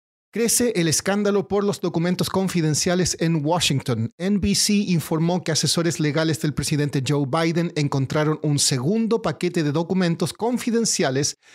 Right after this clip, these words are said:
en una oficina que usó antes de ser elegido presidente. Esto daña los planes de los demócratas de enjuiciar al expresidente Donald Trump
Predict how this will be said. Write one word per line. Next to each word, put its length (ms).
en 100
una 140
oficina 400
que 100
usó 380
antes 480
de 120
ser 300
elegido 560
presidente. 720
Esto 340
daña 440
los 160
planes 420
de 80
los 180
demócratas 600
de 80
enjuiciar 560
al 140
expresidente 640
Donald 320
Trump 340